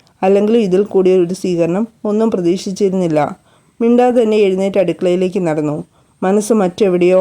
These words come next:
ആണെങ്കിലും യാന്ത്രികമായി എന്തൊക്കെയോ ചെയ്തു. മോൻ്റെ ചിരിച്ച മുഖം കാണുന്നത് മാത്രമാണ് ഒരാശ്വാസം. "നിന്റെ ജീവൻ എടുക്കാൻ എനിക്ക് കഴിയില്ല കുഞ്ഞേ.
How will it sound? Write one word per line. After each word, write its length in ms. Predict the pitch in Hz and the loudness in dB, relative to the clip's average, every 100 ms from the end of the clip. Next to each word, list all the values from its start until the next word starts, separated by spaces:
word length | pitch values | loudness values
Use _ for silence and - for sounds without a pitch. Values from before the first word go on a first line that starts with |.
| 180 | 2
ആണെങ്കിലും 400 | 160 165 175 240 233 | 0 -2 -2 -4 -2
യാന്ത്രികമായി 720 | 202 190 190 196 202 196 175 | -2 0 0 -2 0 0 2
എന്തൊക്കെയോ 480 | 180 170 233 - 190 | 0 0 -4 -2 -2
ചെയ്തു. 360 | 185 185 160 156 - - _ _ _ 220 | 0 0 -2 -2 -6 -12 _ _ _ -2
മോൻ്റെ 280 | 226 247 | 2 2
ചിരിച്ച 360 | 247 233 190 202 | 2 -2 -4 0
മുഖം 320 | 226 190 214 196 | 0 0 -2 0
കാണുന്നത് 440 | 180 175 185 196 | 2 2 2 0
മാത്രമാണ് 600 | 196 170 165 190 180 175 | 2 0 0 -2 0 0
ഒരാശ്വാസം. 720 | 175 165 160 165 180 170 156 160 _ _ _ _ _ | 0 0 0 -2 -4 -4 -6 -6 _ _ _ _ _
"നിന്റെ 220 | 220 233 | 0 0
ജീവൻ 380 | 208 196 214 233 | 0 0 0 2
എടുക്കാൻ 280 | 220 180 202 185 | 2 0 0 0
എനിക്ക് 260 | 170 202 | 0 -2
കഴിയില്ല 380 | 202 165 185 190 | 0 0 0 0
കുഞ്ഞേ. 280 | 170 160 | 0 0